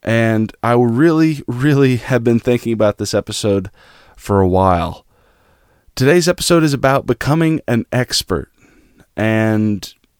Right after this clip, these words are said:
it's coming from a place that I, I should provide some context. So about last month, I was watching another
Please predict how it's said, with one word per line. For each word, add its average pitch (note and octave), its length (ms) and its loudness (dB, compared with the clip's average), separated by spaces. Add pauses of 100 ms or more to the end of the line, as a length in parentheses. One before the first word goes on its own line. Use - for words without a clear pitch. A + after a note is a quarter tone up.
(220)
it's - 680 -4 (500)
coming F#3+ 360 -2
from D#3+ 220 0
a C3 40 0
place C3+ 520 0
that G#2 420 2 (680)
I, A#2+ 220 2
I A#2+ 60 2
should A#2+ 180 -4
provide C#3+ 300 0
some A#2 160 -2
context. A2 640 -2
So B2 100 4
about C3+ 400 0
last A2 420 0
month, F2 540 -6 (480)
I G#2 100 0
was G2+ 200 2
watching A2 880 -4
another G2+ 800 -2